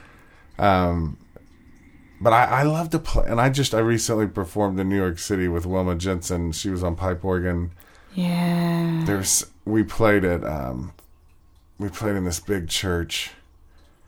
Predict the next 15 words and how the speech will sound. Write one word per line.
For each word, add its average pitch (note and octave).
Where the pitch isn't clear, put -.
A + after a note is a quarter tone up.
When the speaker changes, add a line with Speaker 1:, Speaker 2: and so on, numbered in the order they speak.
Speaker 1:
and, F2
um, C2+
to F#2+
have G#2+
that F2+
reverb, F2
it D#3+
gives D3
a, A2+
Speaker 2:
Mm-hmm. F#2+
Speaker 1:
it A2
makes A#2+
our F#2
instrument F#2
bigger. D2